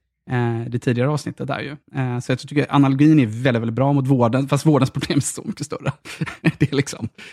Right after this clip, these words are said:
det är helt oöversiktligt. Hur visade sig, sig det här då? Liksom? Jo, men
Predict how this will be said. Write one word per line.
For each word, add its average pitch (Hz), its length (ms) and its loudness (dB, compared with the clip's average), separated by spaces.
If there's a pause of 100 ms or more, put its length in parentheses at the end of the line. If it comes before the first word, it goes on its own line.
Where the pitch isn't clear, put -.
det 123 80 0
är 135 60 4
helt 131 300 2
oöversiktligt. - 640 -10 (360)
Hur 220 80 6
visade 240 460 4
sig, 208 320 -4
sig 208 180 0
det 208 60 -2
här 156 180 2
då? 120 200 -4
Liksom? 143 320 -4
Jo, 185 200 4
men 190 220 0